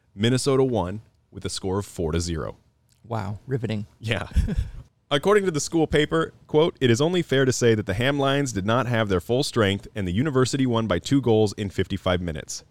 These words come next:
Speaker 1: This ended the day, and the crowd dispersed well satisfied with the beginning which had been made in intercollegiate sports." The teams had a rematch a couple of weeks later, which was won by Hamline.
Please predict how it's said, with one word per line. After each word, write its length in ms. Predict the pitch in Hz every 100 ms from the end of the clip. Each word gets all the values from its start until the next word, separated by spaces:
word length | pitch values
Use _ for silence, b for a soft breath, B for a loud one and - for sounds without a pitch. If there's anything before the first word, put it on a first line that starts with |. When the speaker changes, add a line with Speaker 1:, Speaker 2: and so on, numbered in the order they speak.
| _ _ _
Speaker 1:
This 220 | 104 147 -
ended 220 | 139 160
the 80 | 156
day, 340 | 107 98 95
and 120 | 101
the 60 | 90
crowd 340 | - 110 131
dispersed 480 | 147 - 101 92 -
well 200 | 92 110
satisfied 760 | - 110 107 - 104 104 104 - -
with 140 | 87
the 80 | 82
beginning 440 | 87 87 139 151
which 140 | 143 143
had 120 | 151
been 180 | 151 147
made 360 | 104 95 87 -
in 140 | 85
intercollegiate 760 | - 98 104 113 90 82 85 -
sports." 600 | - - 78 - - - _ _ _ _ _ _ _ _ _
The 80 | 104
teams 300 | - 127 131
had 120 | 127
a 40 |
rematch 420 | 98 110 131 135 113
a 40 |
couple 260 | 113 101 98
of 100 | 90
weeks 260 | 82 -
later, 360 | 98 117 180 - _ _ _ -
which 200 | 95 95
was 120 | 85
won 240 | 110 123
by 140 | 113 110
Hamline. 480 | 101 87 69 -